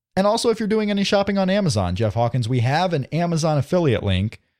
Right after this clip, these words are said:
Uh, we started it recently, voices of wrestling dot com slash Amazon. You can do all your shopping the same way as usual, but Amazon gives us a little bit of a kickback at no added cost to anyone doing the shopping. So,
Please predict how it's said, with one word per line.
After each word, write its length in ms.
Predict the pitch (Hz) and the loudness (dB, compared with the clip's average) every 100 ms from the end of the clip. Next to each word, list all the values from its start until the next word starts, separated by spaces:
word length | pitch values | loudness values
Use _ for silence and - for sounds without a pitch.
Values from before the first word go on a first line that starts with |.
| _ _ _ _ _ _ | _ _ _ _ _ _
Uh, 240 | 110 107 107 | 0 2 4
we 200 | 117 113 | 2 2
started 400 | - 156 175 170 | 0 0 2 0
it 100 | 147 | 0
recently, 420 | 165 175 175 170 | 0 0 -2 -2
voices 300 | 165 160 180 | 2 2 0
of 100 | 165 | 0
wrestling 260 | 156 151 147 | 0 0 0
dot 200 | 135 131 | 0 0
com 240 | 147 131 | 0 0
slash 280 | 127 110 95 | 2 0 0
Amazon. 500 | 147 147 147 147 139 | 0 0 2 0 0
You 60 | 117 | 0
can 120 | 110 | 0
do 220 | 107 196 | 0 0
all 180 | 170 170 | 2 0
your 140 | 202 196 | 0 0
shopping 460 | 190 175 190 180 | 0 0 -2 -2
the 40 | 147 | -2
same 300 | - 175 185 | -2 -2 0
way 180 | 175 180 | 0 0
as 120 | 135 | 0
usual, 460 | 113 101 110 110 - - _ | 0 0 0 -2 -4 -14 _
but 100 | 110 | -4
Amazon 380 | 120 135 131 127 | -2 0 0 0
gives 240 | 120 120 | 0 -2
us 140 | 117 - | -4 -4
a 60 | |
little 180 | 113 110 | -2 -2
bit 160 | 101 107 | -2 -2
of 100 | 98 | -4
a 40 | |
kickback 520 | - 190 - 180 170 - | -4 -4 0 0 0 -4
at 160 | 120 | -6
no 360 | 139 147 165 170 | -2 0 2 2
added 340 | 156 156 147 | 0 0 -2
cost 320 | - 135 135 | 0 0 -2
to 80 | - | -4
anyone 280 | 127 127 123 | -2 0 0
doing 160 | 123 110 | 0 0
the 40 | |
shopping. 460 | - 131 120 87 87 | 0 0 0 -2 -2
So, 340 | 110 98 98 | 0 0 -2